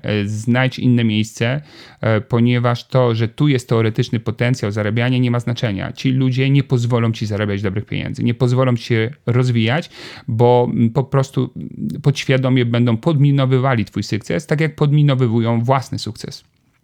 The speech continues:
No i ostatnia rzecz, o której chciałbym powiedzieć, jest oparta na obowiązkowej lekturze filmowej każdego człowieka, który chce w życiu coś osiągnąć. I pewnie, no, ciekaw jestem,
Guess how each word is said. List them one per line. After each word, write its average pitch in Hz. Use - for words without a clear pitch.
No 147
i 180
ostatnia 170
rzecz, 127
o 113
której 110
chciałbym 101
powiedzieć, 98
jest 151
oparta 160
na 127
obowiązkowej 175
lekturze 107
filmowej 107
każdego 120
człowieka, 117
który 123
chce 98
w 98
życiu 95
coś 98
osiągnąć. 107
I 185
pewnie, 151
no, 175
ciekaw 139
jestem, 131